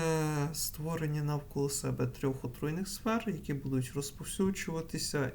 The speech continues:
і йти до вас. В такому випадку ви також просто відходите від неї і спокійно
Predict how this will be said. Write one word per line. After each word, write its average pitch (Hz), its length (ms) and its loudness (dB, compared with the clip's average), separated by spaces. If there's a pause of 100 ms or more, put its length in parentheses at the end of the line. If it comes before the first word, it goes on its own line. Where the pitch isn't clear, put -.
і 156 160 0
йти 143 220 -2
до 123 160 2
вас. - 220 -2
В - 40 -10
такому 208 300 2
випадку 175 460 -2
ви 127 80 -6
також 123 300 -6
просто 165 360 -4
відходите 262 540 0
від 208 140 4
неї 190 320 4 (800)
і 214 180 8 (2000)
спокійно 147 1500 0